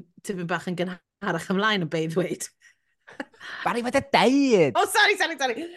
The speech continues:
Speaker 1: Yym, na, ond fi 'di bod yn dilyn stori, yym, Crystal... Crystal.
Speaker 2: O,
Speaker 1: Ti'n cofio
Speaker 2: ie.
Speaker 1: fi ar, fi, sa'n cofio pa gyfres ydi arno U K? Ma' hi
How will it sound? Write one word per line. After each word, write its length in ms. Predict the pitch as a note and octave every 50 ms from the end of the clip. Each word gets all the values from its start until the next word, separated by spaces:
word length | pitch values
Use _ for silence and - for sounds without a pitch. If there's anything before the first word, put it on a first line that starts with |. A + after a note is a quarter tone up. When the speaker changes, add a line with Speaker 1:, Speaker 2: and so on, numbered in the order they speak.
| - - - - - -
Speaker 1:
Yym, 280 | _ A3+ A#3 A#3 A3+ A3+ -
na, 180 | D4+ F4 D4 - - - - - -
ond 440 | D4+ F4 D#4+ A3 F#3 F#3 F#3+ - -
fi 220 | - - D4+ D4
'di 80 | F#4 F4+
bod 100 | F#4 D#4
yn 80 | B3+
dilyn 340 | C4+ B3 A3+ A3 G#3 F#3+ G3+
stori, 720 | G3+ - - A#3 G3+ G3 F#3+ F#3+ F#3+ F#3+ F#3+ F#3 F#3 F#3+
yym, 460 | F#3+ - F#3+ F#3 F3+ F3+ F3 F3+ F3+ -
Crystal... 720 | - - G#3 - - G#3+ G3+ F#3+ F3+ F3+ F3 F3 F#3 - _ _ _ _ _ _ _ _ _ _
Crystal. 440 | - - A#3 - - - D#3+ C#3 C3 - _ _ _ _ _ _ _ _ _ _
Speaker 2:
O, 60 | A#2 A#2
Speaker 1:
Ti'n 180 | A#2 A#2+ -
cofio 220 | - F4+ G4+ G#4+ G#4+
Speaker 2:
ie. 60 | -
Speaker 1:
fi 100 | G4+ F#4+
ar, 200 | E4 D#4+ D#4+ - -
fi, 200 | - - D#4 D#4+
sa'n 180 | C#4+ - E4+ E4+
cofio 160 | E4 F4 E4+ - _ _ _ _ _
pa 120 | - D4
gyfres 320 | - D4 C#4 C#4 B3+ - B3
ydi 100 | C#4 B3+
arno 220 | A3 G3+ F3+ F3
U 160 | F3 F#3 G3 F#3
K? 220 | F#3 - F#3+ D3 B2+ C#3 D#3+ - _ - - - - - - - _ _ _
Ma' 100 | G#3 G3
hi 140 | A3+ C4+